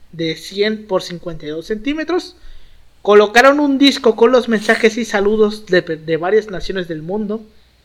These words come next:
Las medallas recibidas de las familias de Yuri Gagarin, Vladimir Komarov, las insignias del Apolo en recuerdo de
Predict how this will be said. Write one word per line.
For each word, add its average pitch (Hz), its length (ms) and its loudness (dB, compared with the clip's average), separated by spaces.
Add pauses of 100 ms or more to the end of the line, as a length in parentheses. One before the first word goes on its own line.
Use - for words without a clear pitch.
(420)
Las 226 320 2
medallas 247 460 4
recibidas 254 720 -2
de 190 100 0
las 185 200 -6
familias 202 440 -4
de 180 140 -4
Yuri 220 220 -4
Gagarin, 214 520 0 (600)
Vladimir 170 600 -4
Komarov, 214 400 0 (580)
las 165 220 -14
insignias 226 540 -8
del 226 160 0
Apolo 226 640 0
en 226 140 -6
recuerdo 220 580 -2
de 226 360 -2